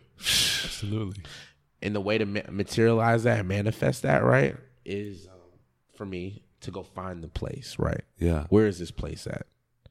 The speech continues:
Speaker 2: I gotta go meet with the people, the real estate motherfuckers. I gotta feel that key. I gotta see it.
Speaker 3: Yeah.
Speaker 2: And then the rest is gonna happen. It's
Speaker 3: You
Speaker 2: hers.
Speaker 3: set that intention, it's done.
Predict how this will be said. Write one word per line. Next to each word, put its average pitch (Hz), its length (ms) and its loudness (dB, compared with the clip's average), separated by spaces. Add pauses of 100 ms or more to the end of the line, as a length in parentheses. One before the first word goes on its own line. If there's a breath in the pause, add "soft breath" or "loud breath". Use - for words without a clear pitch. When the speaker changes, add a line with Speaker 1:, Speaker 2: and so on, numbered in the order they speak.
(340)
Speaker 2:
I - 40 -6
gotta 92 200 0
go 87 140 -8
meet 90 200 0
with 78 120 -2
the 82 80 -6
people, 80 300 -2
the 69 80 -2
real 87 180 2
estate 73 260 -4
motherfuckers. 73 520 -6
I 87 80 0
gotta 90 180 2
feel 95 260 -6
that 85 220 -4
key. 90 240 -2
I 85 60 -6
gotta 90 220 -4
see 107 360 0
it. - 160 -8
Speaker 3:
Yeah. 87 340 2 (640)
Speaker 2:
And 95 80 -4
then 98 100 -2
the 87 60 -8
rest 82 300 -6
is 73 60 -10
gonna - 200 -10
happen. - 380 -12
It's - 180 -10
Speaker 3:
You - 60 -4
Speaker 2:
hers. 87 140 0
Speaker 3:
set 127 180 6
that 113 160 6
intention, 87 520 2
it's 73 100 0
done. 90 320 4